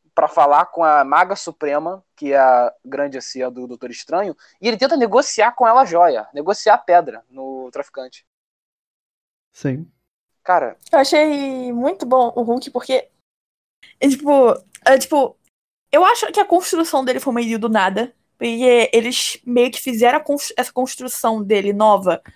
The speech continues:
Speaker 3: ah, fora das câmeras. Então, pra quem assistiu, ficou meio confuso. Inclusive, eu acho que,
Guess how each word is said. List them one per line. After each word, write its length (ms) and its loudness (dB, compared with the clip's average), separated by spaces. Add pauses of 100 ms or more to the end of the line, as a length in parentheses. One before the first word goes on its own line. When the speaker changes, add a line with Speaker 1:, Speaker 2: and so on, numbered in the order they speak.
(240)
Speaker 3:
ah, 300 6
fora 200 0
das 200 -2
câmeras. 500 -4 (840)
Então, 520 2
pra 160 2
quem 240 -4
assistiu, 640 -4
ficou 220 -6
meio 140 -4
confuso. 680 -8 (540)
Inclusive, 460 0
eu 40 4
acho 220 2
que, 260 -6